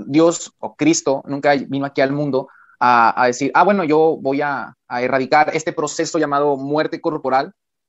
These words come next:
Nunca, nunca vino a decir de que, "Oye, nadie va a morir aquí en la tierra",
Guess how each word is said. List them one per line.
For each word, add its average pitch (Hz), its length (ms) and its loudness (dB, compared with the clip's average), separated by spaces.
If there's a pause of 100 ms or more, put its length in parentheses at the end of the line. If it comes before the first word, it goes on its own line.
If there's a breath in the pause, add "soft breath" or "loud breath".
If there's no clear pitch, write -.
(200)
Nunca, 143 580 -2
nunca 147 280 -10
vino 147 180 -4
a 143 60 0
decir 139 160 -8
de 139 60 -6
que, 143 80 -6
"Oye, 139 100 -4
nadie 151 280 -2
va 151 300 2
a - 60 -8
morir 135 300 -6
aquí 139 260 -6
en 156 60 0
la 160 100 0
tierra", 143 360 -2